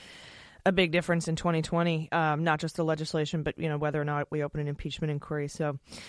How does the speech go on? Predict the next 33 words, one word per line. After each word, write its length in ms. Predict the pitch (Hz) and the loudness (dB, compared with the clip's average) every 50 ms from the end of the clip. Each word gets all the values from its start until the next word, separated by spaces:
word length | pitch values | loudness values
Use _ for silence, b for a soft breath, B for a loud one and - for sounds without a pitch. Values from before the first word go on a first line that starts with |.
| B B B | B B B
I 80 | - 202 | 4 6
really 200 | 214 247 294 339 | 6 6 4 4
appreciate 280 | 330 349 330 320 269 | 4 2 2 2 2
you 60 | 214 | 0
coming 260 | 196 - 240 233 226 214 | 2 4 4 6 6 6
on 160 | 208 220 - | 4 4 4
today, 420 | - 233 190 180 175 170 170 180 - | 4 6 6 6 6 4 4 2 2
uh, 360 | - 175 170 170 165 165 165 | 2 4 4 4 4 2 2
Hemant. 320 | 165 180 180 190 208 190 - | 2 2 2 2 2 2 0
If 140 | 175 - | -2 -2
you 80 | 240 240 | -2 0
could 180 | - - 226 - | 0 0 0 -2
tell 600 | - - - - 202 220 226 208 214 220 220 - - | -6 -4 2 4 6 8 8 8 6 4 0 -2 0
everyone, 640 | - 208 214 240 220 196 165 160 156 156 165 170 - - | 2 2 4 4 4 4 4 4 4 2 0 -4 -4 0
uh, 260 | - 170 165 165 165 | 2 2 4 4 4
where 520 | - - 160 175 180 185 196 202 202 214 B B B B B B B B B B - | 2 2 2 2 4 4 4 4 4 2 B B B B B B B B B B 2
they 140 | 185 185 175 | 4 4 4
can 120 | 180 165 | 2 0
find 380 | - - 190 185 185 185 190 180 | 2 4 4 6 6 6 4 2
your 160 | 165 160 - | 2 2 2
upcoming 440 | 165 - - - 185 175 165 147 147 | 2 2 2 2 2 2 2 0 0
podcast 640 | - - 202 208 202 - 220 214 202 202 196 - | 2 4 4 4 4 2 2 2 4 2 2 0
or 80 | 175 165 | 0 2
where 120 | 165 170 | 4 4
they 120 | 165 165 165 | 4 4 2
can 160 | - 175 165 | 2 0 2
go 140 | 160 170 160 | 2 4 2
to 60 | 151 | 2
find, 520 | - - 165 160 160 165 165 165 165 170 - | 0 0 0 2 2 2 0 0 -2 -4 -2
um, 440 | - 151 143 139 139 135 - 80 - - _ _ | -2 -2 -2 -2 -4 -4 -6 -10 -12 -14 _ _
you 120 | - 156 147 | -4 -2 0
know, 140 | 147 143 | 0 0
your, 380 | 139 143 156 156 151 147 147 | 0 2 2 2 2 0 -2